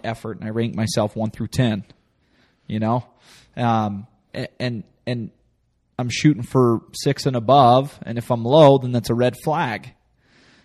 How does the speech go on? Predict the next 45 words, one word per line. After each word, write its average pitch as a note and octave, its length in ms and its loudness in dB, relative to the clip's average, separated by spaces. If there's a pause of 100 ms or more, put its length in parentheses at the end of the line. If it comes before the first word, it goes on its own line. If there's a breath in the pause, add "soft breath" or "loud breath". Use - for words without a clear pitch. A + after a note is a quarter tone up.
(160 soft breath)
And A#2 100 -4
that A#2+ 160 0
means B2 220 -6
that B2 100 0
I'm A#2+ 140 -2
probably B2+ 580 0
starting B2 300 -4
to B2 60 -8
get A2+ 160 -8
caught B2 280 -6
in - 60 -16
some B2 240 -10
other B2+ 240 0
mental A2+ 340 -2
traps - 400 -4
because A#2 300 -2
I'm A2+ 80 0
not A#2 200 0
lost A#2 380 -4
in A2 120 -4
the G#2+ 60 -2
work. A2+ 320 2
I'm G#2+ 120 -2
not A2+ 180 -2
working A2+ 400 -2
as A2 100 -6
much A2+ 200 -4
as A2 100 -6
I A#2 60 -4
need G#2+ 220 -6
to A2+ 60 -4
be, A2+ 300 -4
and G#2+ 220 -8
I'm C3+ 120 0
not C3+ 140 0
giving C#3 200 -4
power B2+ 240 0
to A#2 60 -6
the A2 100 -4
process. A#2 640 -6
I'm A2 80 -8
not A#2 160 -6
giving B2 200 -10
power A#2+ 320 -6
to A2 220 -2